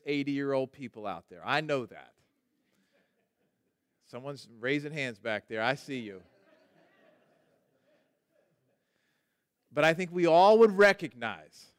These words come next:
that if you're gonna pick someone in the prime of their life, forty is a better time than eighty.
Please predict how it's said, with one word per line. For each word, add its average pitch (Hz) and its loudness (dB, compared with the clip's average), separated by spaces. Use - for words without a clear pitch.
that 139 -10
if 151 -12
you're 165 0
gonna 156 -2
pick - -4
someone 185 0
in 147 -4
the 127 -8
prime 190 2
of 190 2
their 190 4
life, 139 0
forty 190 2
is 165 0
a 151 -12
better 135 0
time 117 -18
than 117 -20
eighty. 95 -20